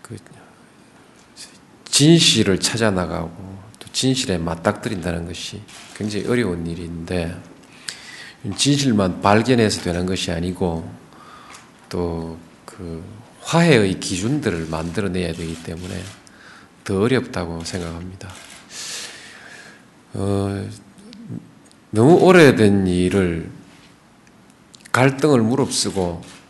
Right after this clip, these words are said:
왜 다시 끄집어내려고 하느냐, 누구를 곤란하게 하-, 곤란하게 하고자 하는 일 아니냐, 이런 그 시각들이 있습니다.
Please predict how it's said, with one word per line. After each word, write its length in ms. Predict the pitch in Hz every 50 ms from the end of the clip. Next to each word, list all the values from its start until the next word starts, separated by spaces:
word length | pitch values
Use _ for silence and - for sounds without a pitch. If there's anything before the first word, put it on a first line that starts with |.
| - - - - - - -
왜 280 | 104 101 107 120 135
다시 400 | 127 131 131 156 - - - -
끄집어내려고 720 | - - 110 104 107 135 117 104 87 85 87 90 90 87 87
하느냐, 400 | 85 95 90 90 87 87 82 80 80 82 - - - - - - - _ - - - - - - - - - - - - - _ - - - -
누구를 640 | 107 104 101 101 104 120 123 127 127 117 107 -
곤란하게 520 | - - 90 87 87 98 110 120 120 110 107
하-, 140 | 98 92 - - - - - -
곤란하게 840 | - - 98 92 90 101 110 120 123 117 110 98 95 95 95 - - -
하고자 420 | - - 104 95 98 87 87 85
하는 280 | 85 95 92 92 90 90
일 100 | 87 85
아니냐, 500 | 85 82 87 98 92 87 82 82 85 - - - - - - - - - - - - -
이런 600 | - - 113 113 131 139 147 160 160 156 147 127
그 60 | 107
시각들이 720 | 95 - - - - - 95 90 - - - 101 87 85 82
있습니다. 580 | 82 - - - - 92 90 90 85 - 90